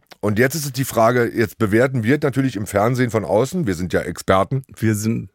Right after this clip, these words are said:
Speaker 2: dreiundachtzig Millionen Handball- und Fußballexperten
Speaker 1: So.
Speaker 2: und Politikwissenschaftler,
Speaker 1: So.
Speaker 2: Soziologen, alle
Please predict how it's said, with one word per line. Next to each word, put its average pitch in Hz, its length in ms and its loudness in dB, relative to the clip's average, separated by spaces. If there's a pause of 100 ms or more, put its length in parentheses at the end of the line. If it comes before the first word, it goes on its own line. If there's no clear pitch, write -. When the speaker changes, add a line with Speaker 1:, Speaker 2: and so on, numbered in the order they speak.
(120)
Speaker 2:
dreiundachtzig 113 720 -2
Millionen 113 560 0
Handball- 143 460 0
und 175 280 0
Fußballexperten 104 920 -4
Speaker 1:
So. 85 80 0
Speaker 2:
und - 360 -4
Politikwissenschaftler, 113 1160 -4
Speaker 1:
So. 92 140 2
Speaker 2:
Soziologen, 113 680 -2
alle 123 260 -2